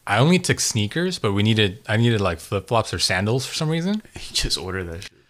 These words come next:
Speaker 1: Yeah, and it's crazy because it's not like here at Amazon Prime you think it's great 'cause it comes the next day.
Speaker 2: Right.
Speaker 1: They order it, and I was like, "Well, I guess I can't wear it until tomorrow." And he goes, "No, it's coming
Speaker 2: Same
Speaker 1: at
Speaker 2: day.
Speaker 1: yeah, like, it's
Speaker 2: Yeah.
Speaker 1: coming in two <laughs> hours."
Speaker 2: It's crazy, dude.
Speaker 1: Yeah,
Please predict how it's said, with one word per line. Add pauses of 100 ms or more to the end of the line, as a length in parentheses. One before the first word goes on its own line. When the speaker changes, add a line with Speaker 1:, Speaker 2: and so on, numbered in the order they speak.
(140)
Speaker 1:
Yeah,
and
it's
crazy
because
it's
not
like
here
at
Amazon
Prime
you
think
it's
great
'cause
it
comes
the
next
day. (120)
Speaker 2:
Right. (140)
Speaker 1:
They
order
it, (180)
and
I
was
like,
"Well,
I
guess
I
can't
wear
it
until
tomorrow."
And
he
goes,
"No,
it's
coming
Speaker 2:
Same
Speaker 1:
at
Speaker 2:
day.
Speaker 1:
yeah,
like,
it's
Speaker 2:
Yeah.
Speaker 1:
coming
in
two
<laughs>
hours."
Speaker 2:
It's
crazy,
dude.
Speaker 1:
Yeah,